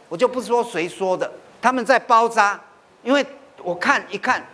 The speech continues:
连姜粉泥的制作都有问题，太稀了，然后又皮肤痒了，患者当然害怕了。最后他们换其他热源也修复好，但是我相信这个给他们的感觉就是，原来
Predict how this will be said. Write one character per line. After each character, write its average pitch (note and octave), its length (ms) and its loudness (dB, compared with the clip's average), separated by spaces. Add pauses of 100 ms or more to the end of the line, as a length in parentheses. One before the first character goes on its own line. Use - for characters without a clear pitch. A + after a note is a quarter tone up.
(360)
连 B3+ 200 0
姜 D4+ 240 2
粉 G#3+ 180 -2
泥 F#3 100 -4
的 A3 140 0
制 C4 180 -4
作 A#3 160 2
都 D#4 260 4
有 A#3+ 120 2
问 A3+ 240 0
题， E3 160 -4
太 B3+ 200 0
稀 B3 420 -2
了， G3 140 4 (440)
然 B3+ 100 4
后 D#4 80 4
又 D#4 160 2
皮 B3+ 220 -4
肤 D#4 200 -2
痒 D#3 280 2
了， C#3+ 80 -10 (400)
患 C#4 160 4
者 F3+ 160 -6 (180)
当 A#3 160 0
然 G3 140 -2
害 G3 180 -4
怕 F3 240 -4
了。 G#2+ 80 -10 (300)
最 D4 160 4
后 C#4 80 4
他 C4 140 0
们 B3 120 -4
换 A3 300 -2
其 F#3+ 160 -10
他 G#3+ 160 4
热 G#3+ 140 -2
源 D3+ 220 -4
也 C#3 100 -6
修 F#3 240 -4
复 F3+ 140 -6
好， A2 140 -4 (380)
但 C4 160 2
是 A#3+ 160 -6 (120)
我 D3 160 -2
相 G#3 220 2
信 G3+ 160 -10 (240)
这 - 120 4
个 A3+ 100 2
给 C#3 160 -6
他 F3+ 160 0
们 F3+ 100 -6
的 C#3+ 80 -4
感 A2 220 -8
觉 A#2 120 -8
就 C#3+ 160 -6
是， C3 80 -10 (420)
原 F3 280 -2
来 B2 220 0